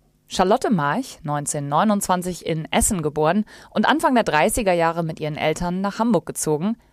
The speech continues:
war selbst erklärte Autodidaktin, was die Fotografie betrifft.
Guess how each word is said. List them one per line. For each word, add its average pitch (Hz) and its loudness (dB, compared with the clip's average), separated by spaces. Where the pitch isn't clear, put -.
war 165 2
selbst 180 2
erklärte 180 -2
Autodidaktin, 156 -2
was 127 -6
die 165 -8
Fotografie - -6
betrifft. - -12